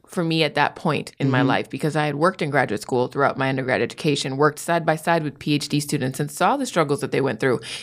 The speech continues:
Speaker 1: And the environment of academia at that time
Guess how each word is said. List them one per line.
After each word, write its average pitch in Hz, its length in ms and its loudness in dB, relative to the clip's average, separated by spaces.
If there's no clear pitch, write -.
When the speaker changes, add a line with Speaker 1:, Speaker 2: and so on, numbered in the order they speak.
Speaker 1:
And 170 160 2
the 170 60 2
environment 202 560 2
of 180 140 -2
academia 175 720 2
at 151 200 -4
that 165 220 2
time 160 340 0